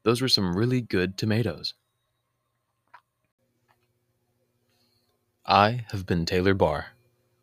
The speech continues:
your radio D J of sorts. I do hope you enjoyed my monologues.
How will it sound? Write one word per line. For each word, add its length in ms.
your 220
radio 400
D 160
J 320
of 140
sorts. 380
I 80
do 180
hope 240
you 80
enjoyed 340
my 140
monologues. 800